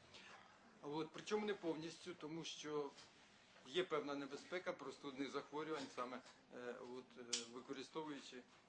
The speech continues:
е, кондиціонери. Е, а дома, а дома, звичайно, в Києві, м, я особисто, як у вихідні дні, не перебуваю, ми виїжджаємо в сільську місцевість,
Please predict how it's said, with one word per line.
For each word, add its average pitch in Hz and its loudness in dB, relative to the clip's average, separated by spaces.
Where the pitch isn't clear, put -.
е, 123 -4
кондиціонери. 120 -6
Е, 107 -4
а 147 2
дома, 180 4
а - -4
дома, 226 4
звичайно, 151 2
в - -12
Києві, 147 4
м, 123 -10
я 143 8
особисто, 131 0
як 123 -6
у - -8
вихідні 135 -2
дні, 110 -6
не 143 0
перебуваю, 160 2
ми 147 0
виїжджаємо 120 -2
в 110 -12
сільську 147 -6
місцевість, 180 -2